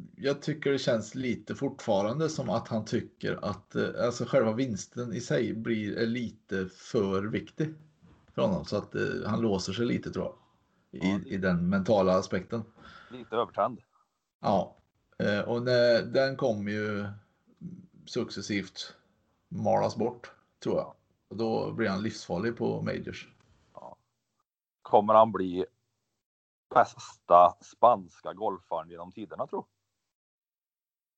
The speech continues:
Speaker 2: du?
Speaker 1: Eh, ja, det, det är långt dit alltså. Eh,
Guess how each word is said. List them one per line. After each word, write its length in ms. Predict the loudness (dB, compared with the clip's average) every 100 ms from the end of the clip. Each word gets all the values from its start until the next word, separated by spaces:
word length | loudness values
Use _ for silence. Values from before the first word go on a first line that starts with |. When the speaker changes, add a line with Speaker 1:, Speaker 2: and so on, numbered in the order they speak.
| _ _
Speaker 2:
du? 60 | -4
Speaker 1:
Eh, 960 | 0 2 2 2 2 2 2 0 -2 -2
ja, 560 | 2 4 4 2 0 -6 -12
det, 360 | -8 -6 -6 -8 -14 _ _ _ _
det 80 |
är 60 | -4
långt 380 | 0 2 0 -2
dit 280 | -2 0 2
alltså. 220 | 2 -2 -6 -8
Eh, 220 | -6 -6